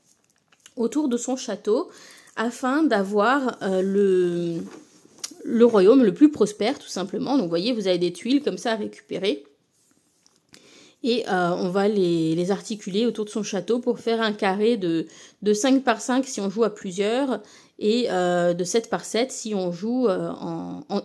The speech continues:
à deux. Voilà. Donc, euh, le but, évidemment, c'est de, de placer, euh, des couronnes... Euh,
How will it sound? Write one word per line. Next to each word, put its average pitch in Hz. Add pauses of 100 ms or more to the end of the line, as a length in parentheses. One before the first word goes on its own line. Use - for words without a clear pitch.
à 202
deux. 175 (800)
Voilà. 170 (280)
Donc, 214
euh, 185
le 202
but, 220
évidemment, 185
c'est 208
de, 165 (380)
de 233
placer, 285
euh, 175
des 247
couronnes... 233
Euh, 180